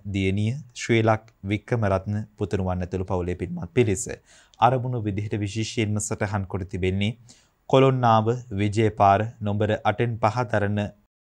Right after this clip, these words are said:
ලිපිනයෙහි විසූ පරලෝසපත් වූ දයා වික්‍රම රත්න මහත්මියට පුණ්‍යානුමෝදනාවන් සිදු කරන්නට, දෙදහස් විසිදෙක වසරේ ජූලි මස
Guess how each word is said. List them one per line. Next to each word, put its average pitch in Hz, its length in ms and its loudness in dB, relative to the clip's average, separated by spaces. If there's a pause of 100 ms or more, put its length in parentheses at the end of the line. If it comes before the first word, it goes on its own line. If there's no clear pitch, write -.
(160)
ලිපිනයෙහි 101 520 -2
විසූ 92 360 2 (480)
පරලෝසපත් 123 640 4
වූ 117 100 2
දයා 107 260 6
වික්‍රම 110 360 -2
රත්න 104 320 0 (300)
මහත්මියට 98 680 -2 (200)
පුණ්‍යානුමෝදනාවන් 95 1000 -2
සිදු 92 260 -4
කරන්නට, 110 380 2 (440)
දෙදහස් 117 440 8
විසිදෙක 110 460 -2
වසරේ 104 440 2
ජූලි 101 280 0
මස 101 220 -4